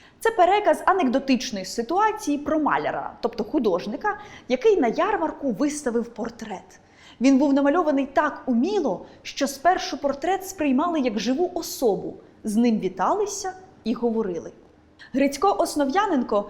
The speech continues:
писав два типи творів: бурлескні, тобто народно-святкові, сміхові оповідання «Солдатський портрет»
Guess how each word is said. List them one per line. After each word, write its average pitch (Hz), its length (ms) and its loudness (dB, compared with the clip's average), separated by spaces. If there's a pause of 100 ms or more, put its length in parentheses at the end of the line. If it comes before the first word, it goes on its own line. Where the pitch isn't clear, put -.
(180)
писав 269 420 0
два 226 260 2
типи 262 340 -2
творів: 202 440 -2 (400)
бурлескні, 311 760 2 (260)
тобто 311 400 2
народно-святкові, 269 1200 -2 (240)
сміхові 294 560 0
оповідання 208 920 0 (220)
«Солдатський 277 680 0
портрет» 381 540 -6